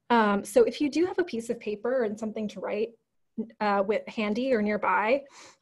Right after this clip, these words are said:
I encourage you to get it out now so that you can fully participate. Um, and even if you're watching this webinar as a recording after the fact, I encourage you to participate as well,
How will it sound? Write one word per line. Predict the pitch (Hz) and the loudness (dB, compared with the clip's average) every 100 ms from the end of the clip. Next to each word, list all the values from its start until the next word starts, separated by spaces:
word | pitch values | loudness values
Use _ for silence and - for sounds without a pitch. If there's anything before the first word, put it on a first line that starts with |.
| 247 | -2
I | |
encourage | 285 370 370 359 | -2 -2 -2 -2
you | |
to | 320 | 0
get | 240 214 | 2 4
it | 208 | 2
out | - 226 | 0 0
now | 226 226 | 0 0
so | 233 220 | -2 -4
that | 214 | -6
you | 214 220 | -6 -6
can | 233 208 202 208 - | -4 -2 -2 -4 -8
fully | 214 226 | -6 -6
participate. | 226 208 185 - - 202 208 202 _ _ | -8 -8 -8 -10 -8 -4 -4 -6 _ _
Um, | 208 196 220 208 202 _ - _ | -4 -2 -2 -6 -10 _ -20 _
and | 233 254 | -2 0
even | 302 | -2
if | 339 | -4
you're | 269 233 | -2 0
watching | 196 208 226 | -2 -2 -4
this | 214 208 - - - _ _ | -4 -6 -10 -20 -20 _ _
webinar | 214 214 214 202 202 202 - _ | -6 -4 -2 -2 -2 -4 -8 _
as | 214 196 | -8 -4
a | |
recording | 196 196 202 202 214 | -6 -6 -6 -4 -4
after | 208 220 208 | -6 -8 -10
the | 208 | -8
fact, | - 208 233 - | -6 -4 -4 -8
I | 226 | -8
encourage | 220 320 254 | -8 -6 -6
you | 226 | -6
to | 208 214 202 202 _ _ _ _ | -8 -6 -6 -8 _ _ _ _
participate | - 214 202 - 202 | -12 -12 -12 -10 -8
as | 196 208 | -8 -6
well, | 202 208 208 | -4 -4 -8